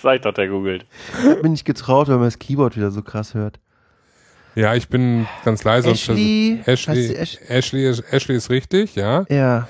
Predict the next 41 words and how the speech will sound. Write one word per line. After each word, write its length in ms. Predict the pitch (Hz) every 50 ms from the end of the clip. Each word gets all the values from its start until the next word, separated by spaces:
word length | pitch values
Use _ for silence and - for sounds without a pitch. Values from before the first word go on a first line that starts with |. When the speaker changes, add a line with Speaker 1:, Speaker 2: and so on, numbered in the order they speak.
| - - _ _ _ _
Speaker 3:
Ja, 380 | - 101 101 101 117 147 202 202
ja, 380 | 151 123 110 101 107 139 185 208
ja, 340 | 143 110 104 110 117 180 190
ja. 500 | 117 - 107 107 123 170 220 214 196 -
Ansonsten, 640 | - 117 113 - 113 117 131 117 107 - 113 - 202
Speaker 2:
Nee, 40 | 175
fällt 140 | - _ -
mir 120 | 123 120
Speaker 3:
ja, 80 | 117 117
mir 140 | 123 123 113 - -
auch 100 | - 110
nicht. 260 | 101 95 92 - - _ - - - - - - -
Speaker 2:
Fällt 240 | - - 127 107 -
mir 60 | 104
Speaker 3:
Und 60 | 107
Speaker 2:
nicht 80 | 120 107
Speaker 3:
Google 240 | - 123 113 123 120
Speaker 2:
auf. 40 | 107
Speaker 3:
ist 160 | 98 - -
doof. 300 | 110 107 107 - - - - - _ - - - - - - - -
Speaker 2:
Die 100 | 127 120
war 160 | 147 147 - 151
auch 140 | 156 123
bei, 380 | - - 131 117 120 117 113 - -
ähm, 380 | 117 107 107 104 104 104 98 -
bei 140 | - 104 101
Friends, 520 | - - - 135 175 196 180 - - -
hat 100 | 131 117 -
die 40 | 120
mitgespielt 560 | 120 117 - - - - - 113 113 117 -
und 120 | 110 104
war, 400 | 104 104 104 104 104 101 - -
äh, 160 | - 104 101 - -
mal 220 | 101 101 101 104
eine 100 | 101 101
Zeit 260 | - - 113 110 -
lang 200 | - 104 104 101
die 80 | 98 95
Freundin 460 | - - - 95 101 113 113 107 104
von 420 | - - - 95 92 95 92 92 -
Ross. 540 | - 90 98 92 92 - - - - -